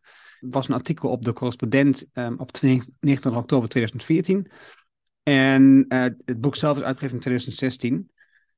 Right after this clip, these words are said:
Ehm, van de achterflap van het boek: "Hoe is het toch mogelijk dat de mensen waar we overduidelijk niet zonder kunnen, vuilnismannen, politieagenten, verplegers, zo slecht verdienen, terwijl onbelangrijke, overbodige en zelfs schadelijke bankiers, lobbyisten en consultants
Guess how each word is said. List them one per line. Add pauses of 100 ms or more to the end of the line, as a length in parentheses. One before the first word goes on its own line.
(300)
Ehm,
van
de
achterflap
van
het
boek: (520)
"Hoe
is
het
toch
mogelijk
dat
de
mensen
waar
we (100)
overduidelijk
niet
zonder
kunnen,
vuilnismannen,
politieagenten,
verplegers, (280)
zo
slecht
verdienen, (120)
terwijl
onbelangrijke,
overbodige
en
zelfs
schadelijke
bankiers,
lobbyisten
en
consultants